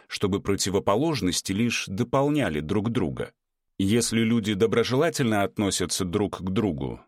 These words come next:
то возможно взаимопонимание, даже если они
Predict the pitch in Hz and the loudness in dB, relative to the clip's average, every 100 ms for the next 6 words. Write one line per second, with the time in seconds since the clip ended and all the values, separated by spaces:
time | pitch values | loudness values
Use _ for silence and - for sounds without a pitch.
0 | _ - 110 123 131 160 165 85 85 76 | _ -2 0 2 0 2 0 0 -2 0
1 | 90 101 95 - 101 123 165 135 95 85 | 0 2 0 0 0 2 0 0 0 0
2 | 98 90 98 107 98 98 98 98 120 147 | -2 0 -2 0 -2 0 0 2 2 2